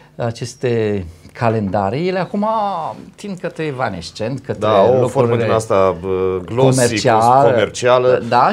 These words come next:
Speaker 1: și în bună măsură, vreau să vă spun, sunt, sunt inferioare, sută la sută sunt inferioare, uh, acestor realizări ale secolului trecut și ale secolului nouăsprezece, care a fost perioada de maximă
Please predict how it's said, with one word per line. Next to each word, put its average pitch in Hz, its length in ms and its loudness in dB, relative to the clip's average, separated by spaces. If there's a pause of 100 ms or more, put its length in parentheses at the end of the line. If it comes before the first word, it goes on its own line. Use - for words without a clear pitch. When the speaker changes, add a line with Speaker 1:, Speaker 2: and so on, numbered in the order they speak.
(100)
Speaker 1:
și 185 400 -6
în 160 240 4
bună 233 240 4
măsură, 175 460 2
vreau 185 220 0
să 185 100 -10
vă 165 100 0
spun, 202 220 -4
sunt, 190 240 -4
sunt 180 440 -6
inferioare, 196 1120 0 (100)
sută - 680 -6
la - 160 2
sută 180 280 -4
sunt 160 280 -4
inferioare, 139 640 -2 (400)
uh, 139 920 -4 (340)
acestor 131 480 -6 (360)
realizări 117 500 -4
ale 113 200 -4
secolului 123 640 -6
trecut 127 560 -8
și - 120 -8
ale 117 120 -4
secolului 104 480 -10
nouăsprezece, 180 760 -8
care 147 220 -8
a - 40 -8
fost 175 220 -8
perioada 151 460 -4
de 139 120 -6
maximă 180 500 -8